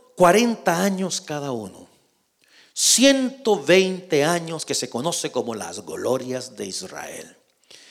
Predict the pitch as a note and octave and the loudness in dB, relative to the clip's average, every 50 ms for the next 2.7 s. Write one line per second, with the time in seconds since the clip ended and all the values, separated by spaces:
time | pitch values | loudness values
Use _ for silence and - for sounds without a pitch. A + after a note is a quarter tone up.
0 | - - - - _ _ _ _ _ - G3 - D#4 F4 F4 D#4 - B3 B3+ B3+ | -20 -20 -20 -20 _ _ _ _ _ 0 2 4 4 4 6 6 4 4 4 4
1 | C4 C#4 D#4 D4 C4 B3 A#3+ A#3+ B3 B3+ C#4 C4 B3 B3 C4+ C4+ C4+ A3 A3 G#3 | 6 6 4 4 6 6 6 6 6 6 4 4 4 4 4 4 6 6 6 8
2 | B3 B3 A#3+ F#3+ C#3+ A#2 G#2+ - - - - - - - | 8 8 8 6 4 0 0 -2 -2 -4 -4 -6 -8 -12